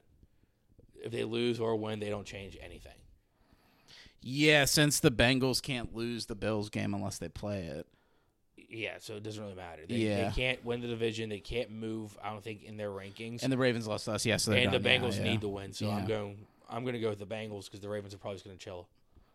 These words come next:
Speaker 1: you know? Like,
Speaker 2: Well, and Lamar's not playing, too.
Speaker 1: Yeah, and, uh, I think Marcus Peters isn't still playing.
Speaker 2: Mm-hmm, mm-hmm.
Speaker 1: Uh, everyone
Speaker 2: Yeah,
Speaker 1: who's,
Speaker 2: the
Speaker 1: like,
Speaker 2: Ra-,
Speaker 1: somewhat
Speaker 2: the Ravens
Speaker 1: hurt
Speaker 2: don't
Speaker 1: themselves.
Speaker 2: have the need or the players. The Bengals have the need and the players. So.
Speaker 1: Yeah,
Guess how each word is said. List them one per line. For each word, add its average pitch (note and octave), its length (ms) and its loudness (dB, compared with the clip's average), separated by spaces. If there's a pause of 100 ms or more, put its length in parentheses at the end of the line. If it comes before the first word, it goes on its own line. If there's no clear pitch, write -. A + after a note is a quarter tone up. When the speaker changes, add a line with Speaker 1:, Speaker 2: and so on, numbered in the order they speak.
(220)
Speaker 1:
you G2+ 100 -8
know? G2 220 -6 (520)
Like, A#2+ 140 -2
Speaker 2:
Well, F#3+ 160 6
and G#3+ 200 8
Lamar's B2+ 380 6
not A2 220 2
playing, G#2+ 360 0
too. G#2+ 360 2
Speaker 1:
Yeah, A#2+ 200 6
and, A#2+ 360 0
uh, A#2+ 380 4 (480)
I B2 80 -6
think C#3 120 -2
Marcus A#2 260 0
Peters A#2 440 -2
isn't A2+ 160 -8
still A#2 220 -2
playing. A2+ 420 -4
Speaker 2:
Mm-hmm, G#2 600 -2
mm-hmm. G#2 360 -4
Speaker 1:
Uh, G#2+ 140 -2 (100)
everyone G3 280 8
Speaker 2:
Yeah, G#3 80 8
Speaker 1:
who's, E3+ 60 4
Speaker 2:
the F#3 60 8
Speaker 1:
like, D#3+ 40 10
Speaker 2:
Ra-, D#3+ 100 8
Speaker 1:
somewhat D#3+ 200 4
Speaker 2:
the D#3 60 6
Ravens G#3+ 360 12
Speaker 1:
hurt A3 40 0
Speaker 2:
don't F3+ 140 12
Speaker 1:
themselves. D3 260 8
Speaker 2:
have B2+ 60 -4
the B2+ 80 4
need B2 500 4 (100)
or C3 240 6
the A2+ 80 2
players. E2+ 600 -4
The A#2+ 80 -6
Bengals B2 400 4
have A2+ 240 6
the A2 80 4
need G#2+ 260 4
and G2+ 240 -4
the F2+ 60 -12
players. B1+ 480 -10
So. - 120 -2
Speaker 1:
Yeah, F#2 200 -4